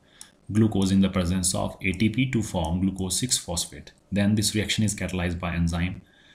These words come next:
hexokinase in the presence of cofactor magnesium.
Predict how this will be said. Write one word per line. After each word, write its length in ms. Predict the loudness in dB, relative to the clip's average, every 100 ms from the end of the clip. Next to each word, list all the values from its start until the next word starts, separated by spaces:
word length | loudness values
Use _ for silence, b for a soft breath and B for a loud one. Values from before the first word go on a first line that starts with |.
| b _ 4
hexokinase 960 | 4 4 4 6 8 8 6 2 0
in 80 | 0
the 80 | 2
presence 360 | 2 0 0
of 200 | 0 -2
cofactor 480 | -4 -6 -8 -8 -6
magnesium. 580 | -2 -2 -2 -4 -8